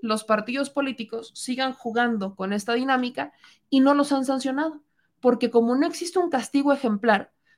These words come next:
pues los partidos políticos, ellos pueden estar felices de la vida, sin mayor problema, jugando al, este, jugando al voy a afiliar a quien yo quiera afiliar, y terminan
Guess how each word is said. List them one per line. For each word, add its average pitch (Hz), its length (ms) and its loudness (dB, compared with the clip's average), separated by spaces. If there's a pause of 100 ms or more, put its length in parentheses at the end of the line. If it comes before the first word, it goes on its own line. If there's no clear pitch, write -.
pues 254 80 -2
los 226 140 2
partidos 220 420 2
políticos, 233 640 -4
ellos 220 260 -4
pueden 214 220 -2
estar 196 360 -2
felices 202 280 -4
de 240 80 0
la 269 120 4
vida, 285 340 -2 (320)
sin 208 220 -4
mayor 185 320 0
problema, 254 480 0 (280)
jugando 214 760 2 (180)
al, 196 420 4 (200)
este, 175 1040 -4 (1600)
jugando 233 500 6
al 208 140 8
voy 220 160 4
a 233 60 6
afiliar 226 440 4
a 208 140 -2
quien 175 300 -4
yo 202 180 -2
quiera 226 180 4
afiliar, 247 560 0 (460)
y 220 120 0
terminan 214 760 0